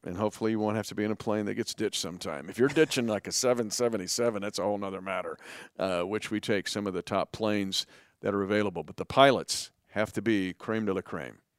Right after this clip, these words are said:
So this cat is, uh, is a good dude. All right. We're gonna start this podcast, though, uh, and you had a chance uh, to speak with a mem-, a member of Sleep Number, which their stuff is really awesome.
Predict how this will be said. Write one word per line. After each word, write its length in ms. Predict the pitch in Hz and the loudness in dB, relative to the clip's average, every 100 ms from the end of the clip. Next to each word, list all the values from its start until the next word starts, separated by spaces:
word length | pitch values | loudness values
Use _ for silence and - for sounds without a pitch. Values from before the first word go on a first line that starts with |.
| _ _ | _ _
So 180 | - 85 | -6 -4
this 200 | 95 110 | 0 0
cat 320 | - 120 127 _ _ _ _ _ _ | 2 2 2 _ _ _ _ _ _
is, 280 | - 101 90 | -4 -2 0
uh, 300 | 95 87 85 | 0 0 -4
is 240 | 92 107 95 | -6 -6 -4
a 40 | |
good 200 | 95 92 | -4 -4
dude. 280 | 87 82 71 - _ - - - - | -4 -8 -8 -14 _ -20 -20 -10 2
All 80 | 127 | 4
right. 200 | 101 - _ _ _ _ _ _ _ _ _ - | 2 -2 _ _ _ _ _ _ _ _ _ 0
We're 100 | 185 | 4
gonna 140 | 190 | 6
start 420 | - - 160 147 107 | 4 6 6 6 4
this 280 | 120 147 | 6 6
podcast, 840 | - - 127 127 - 113 95 - - | 4 0 2 2 0 0 0 -2 -2
though, 460 | 95 92 92 92 - _ _ - - - | 0 2 0 -2 -8 _ _ -20 -12 -4
uh, 160 | 95 87 | -2 2
and 120 | 117 | 6
you 60 | |
had 80 | 151 | 6
a 40 | 143 | 6
chance 480 | - 131 123 - - - _ | 4 4 4 0 -10 -16 _
uh, 240 | - 104 98 - | -2 0 0 -2
to 260 | 113 110 | 2 2
speak 340 | 98 - 135 - | 2 0 0 0
with 100 | 107 | -2
a 40 | |
mem-, 320 | 104 113 113 | 2 2 0
a 60 | 73 | 0
member 280 | 110 110 101 | 0 2 0
of 100 | 92 | -2
Sleep 380 | - 113 117 90 | -2 0 0 0
Number, 460 | 90 76 78 78 _ _ _ _ _ _ | -6 -6 -6 -8 _ _ _ _ _ _
which 400 | 113 104 - - | 2 2 0 -10
their 320 | 82 110 139 | 0 4 4
stuff 420 | 151 - 107 101 | 2 4 4 4
is 140 | 95 107 | -2 0
really 220 | 113 104 | 2 4
awesome. 500 | 98 98 - 85 82 | 4 2 0 -6 -12